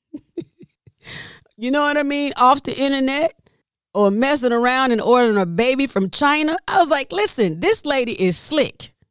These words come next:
Y'all remember I told you how she didn't talk the caregiver into taking her or trying to take her to a, a meeting that she had with the judge? <laughs> Yep,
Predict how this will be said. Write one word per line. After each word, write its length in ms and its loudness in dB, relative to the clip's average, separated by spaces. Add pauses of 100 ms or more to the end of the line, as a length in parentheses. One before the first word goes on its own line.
(360)
Y'all 280 4
remember 360 0
I 140 2
told 340 2
you 120 0
how 160 2
she 300 -4
didn't 420 -6
talk 320 -2
the 180 -2 (480)
caregiver 580 0
into 800 0 (320)
taking 400 -2
her 440 0 (420)
or 100 -14
trying 460 -2
to 80 0
take 300 -6
her 100 -4
to 260 -4
a, 680 -12
a 20 -2
meeting 440 0
that 160 0
she 220 -6
had 280 0
with 240 -4
the 80 -12
judge? 680 -2 (400)
<laughs> 180 -6
Yep, 460 0